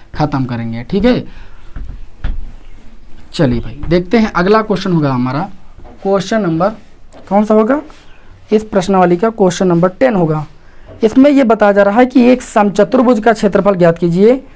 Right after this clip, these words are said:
ठीक है, जिसके शीर्ष इसी क्रम में, देखिए एक समचतुर्भुज हम बना लेते हैं, एबीसीडी, ये हमने एक समचतुर्भुज बना लिया है और यहाँ पर ये इसका हो गया विकर्ण,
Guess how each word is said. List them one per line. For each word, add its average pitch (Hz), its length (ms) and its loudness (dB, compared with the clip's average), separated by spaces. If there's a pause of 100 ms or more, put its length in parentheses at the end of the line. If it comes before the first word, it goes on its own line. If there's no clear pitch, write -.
(200)
ठीक 254 60 2
है, 233 140 4
जिसके 196 420 2
शीर्ष 226 420 2
इसी 214 340 0
क्रम 180 180 4
में, 180 100 0
देखिए 196 240 2
एक 214 120 0
समचतुर्भुज 202 680 0
हम 202 100 0
बना 160 200 0
लेते 143 260 -4
हैं, 170 300 -4 (3000)
एबीसीडी, 196 2750 -4 (520)
ये 220 80 2
हमने 233 180 0
एक 233 240 -10
समचतुर्भुज 208 560 2
बना 175 200 4
लिया 165 220 2
है 196 160 -4 (540)
और 185 500 2 (140)
यहाँ 185 260 -2
पर 196 200 -2
ये 170 220 -2
इसका 190 220 -6
हो 165 120 -2
गया 156 160 -2
विकर्ण, 143 400 -4